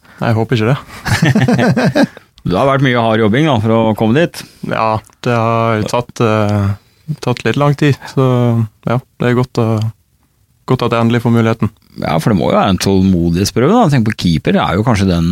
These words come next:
Speaker 2: eh, plassen det er vanskeligst å komme inn på, da, når en, eh, når en er andre keeper.
Speaker 1: Ja, du sitter jo ytterst på benken, og det
Speaker 2: Ja.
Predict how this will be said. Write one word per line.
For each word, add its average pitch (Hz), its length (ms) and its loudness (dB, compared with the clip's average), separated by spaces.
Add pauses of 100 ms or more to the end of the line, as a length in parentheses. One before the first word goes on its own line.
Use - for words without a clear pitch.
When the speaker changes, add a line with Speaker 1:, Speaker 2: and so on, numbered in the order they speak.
Speaker 2:
eh, 92 480 2
plassen 92 400 0
det 92 60 0
er 92 80 -2
vanskeligst 87 680 -2
å 95 80 0
komme 90 240 0
inn 85 80 -2
på, 123 160 -2
da, 185 60 4 (100)
når 117 160 2
en, 117 220 0
eh, 110 320 2 (1500)
når 110 140 4
en 107 100 2
er 104 200 0
andre 101 200 2
keeper. 175 380 0 (880)
Speaker 1:
Ja, 135 160 0 (180)
du 113 320 0
sitter - 600 -4
jo 110 100 2
ytterst 127 320 -2
på 135 120 0
benken, 135 360 2
og 110 300 2
det 113 260 0
Speaker 2:
Ja. 123 160 0